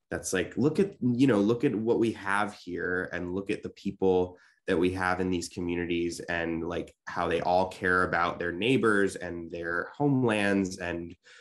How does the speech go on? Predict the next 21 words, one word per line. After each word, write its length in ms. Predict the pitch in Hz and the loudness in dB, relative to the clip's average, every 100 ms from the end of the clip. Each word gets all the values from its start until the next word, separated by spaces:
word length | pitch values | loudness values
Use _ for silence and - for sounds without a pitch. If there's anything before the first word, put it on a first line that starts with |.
| _ | _
you 120 | - 92 | 0 0
know, 340 | 87 80 - _ _ _ _ | 2 -2 -4 _ _ _ _
where 380 | 85 92 95 98 | -2 2 4 4
they, 500 | 95 92 90 87 - - - | 4 4 4 2 -2 -10 -14
you 300 | 90 67 98 | -12 -8 -8
know, 60 | |
<laughs> 140 | 87 - | -8 -4
where 140 | 92 | 0
they 100 | 95 | 2
go 120 | 101 | 4
to 80 | 127 | 2
school, 360 | 151 - 247 120 | 2 2 4 6
where 160 | 101 | 4
they 240 | 104 107 107 | 4 4 2
go 300 | 104 117 127 | 2 2 2
for 180 | 131 156 | 2 -2
hikes 440 | 160 180 - - | 0 -2 -2 -6
and 100 | 98 | -6
all 140 | 104 | -2
that 200 | 107 104 | -2 -4
stuff. 340 | - 98 92 | -4 -2 -2